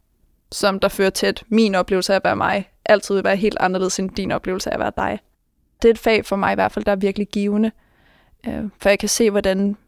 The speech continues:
filosofien kan være med til at informere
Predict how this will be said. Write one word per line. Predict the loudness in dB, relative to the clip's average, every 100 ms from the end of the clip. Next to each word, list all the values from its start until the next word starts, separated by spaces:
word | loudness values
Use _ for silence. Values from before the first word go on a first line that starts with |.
| -2
filosofien | 0 0 -2 -2 -2 0
kan | -2 -2
være | 0
med | -2 -4
til | -4
at | -4 -4 -6 _ _ _ _ _ _ _ _ _
informere | 0 0 2 2 2 2 0